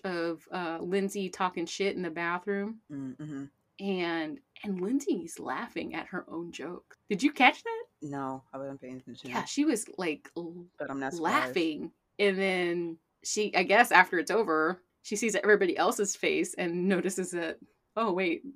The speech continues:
Speaker 1: nobody <laughs> else is laughing," <laughs> and wants to save face. And Olajuwon, what did you think about Olajuwon encouraging her to apologize and that they have talked about it and all of that?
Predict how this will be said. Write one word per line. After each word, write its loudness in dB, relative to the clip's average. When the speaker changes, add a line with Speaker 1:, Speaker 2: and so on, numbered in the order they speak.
Speaker 1:
nobody -2
<laughs> -
else -8
is -6
laughing," -2
<laughs> -4
and -2
wants -2
to -8
save -4
face. -4
And 2
Olajuwon, 4
what 4
did -6
you 8
think 2
about 4
Olajuwon 0
encouraging -4
her -8
to -2
apologize -6
and -2
that -4
they 0
have -8
talked -6
about -4
it -12
and -8
all -10
of -14
that? -12